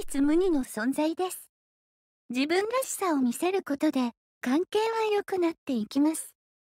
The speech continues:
そのため、ツインレイとの関わるときは、素直な気持ちを表現するようにしてください。相手のことを思いやり、無償の愛で思い続けてみよう。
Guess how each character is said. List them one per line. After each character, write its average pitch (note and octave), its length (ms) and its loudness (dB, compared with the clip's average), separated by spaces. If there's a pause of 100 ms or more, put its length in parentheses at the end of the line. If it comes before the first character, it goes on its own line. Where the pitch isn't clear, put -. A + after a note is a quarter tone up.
(540)
そ D4 160 0
の E4+ 140 2
た F4+ 160 0
め、 E4+ 180 2 (320)
ツ D4 160 -2
イ F4 60 4
ン - 20 2 (240)
レ G4 60 -2
イ F#4 60 -6
と C4 120 0
の G#3+ 140 0
関 C#4+ 340 -2
わ G4 80 0
る F#4 140 -2
と C4 140 -4
き D4 160 0
は、 B3 200 0 (300)
素 - 200 -2
直 A4+ 240 0
な C4+ 140 0
気 - 180 -8
持 B3 140 0
ち E4 240 -2
を F4 40 0
表 E4+ 200 -4
現 F#4 420 0
す C4 120 -2
る D4 120 0
よ F4+ 180 2
う F#4+ 40 4
に C#4 140 4
し - 100 -12
て C4 160 -2
く B3 140 -4
だ C#4+ 120 -2
さ E4+ 220 -4
い。 C4+ 100 -6 (760)
相 D4 200 2
手 G#4 180 -2
の A4 160 0
こ D#4+ 140 -2
と G4 300 0
を C#4+ 40 -2
思 C4+ 220 2
い D4 80 0
や D#4 120 0
り、 B3+ 220 -2 (280)
無 A3 120 2
償 B3 200 -2
の G4+ 60 2 (360)
愛 A4 80 -2
で C4+ 160 0
思 A#3 240 2
い D4 100 -4
続 F#4 280 -4
け F#4 120 -4
て B3+ 140 -2
み G#3+ 180 0
よ B3 200 -2
う。 - 40 -6